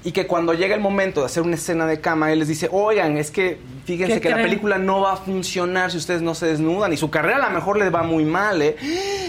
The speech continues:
Speaker 1: Y entonces ellos se sintieron presionados y hacen un desnudo. Es un desnudo muy,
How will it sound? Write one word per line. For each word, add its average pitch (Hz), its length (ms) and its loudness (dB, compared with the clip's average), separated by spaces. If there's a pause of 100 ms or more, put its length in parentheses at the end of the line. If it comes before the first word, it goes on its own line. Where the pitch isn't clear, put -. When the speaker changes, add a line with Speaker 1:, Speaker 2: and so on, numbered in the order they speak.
(200)
Speaker 1:
Y - 40 -2
entonces 202 440 -2
ellos 208 160 0
se 196 60 -2
sintieron 165 400 0
presionados 180 640 0 (260)
y 180 100 0
hacen 180 220 0
un 190 80 -2
desnudo. 202 400 2
Es 254 180 -2
un 349 120 -4
desnudo 240 280 0
muy, 233 220 -2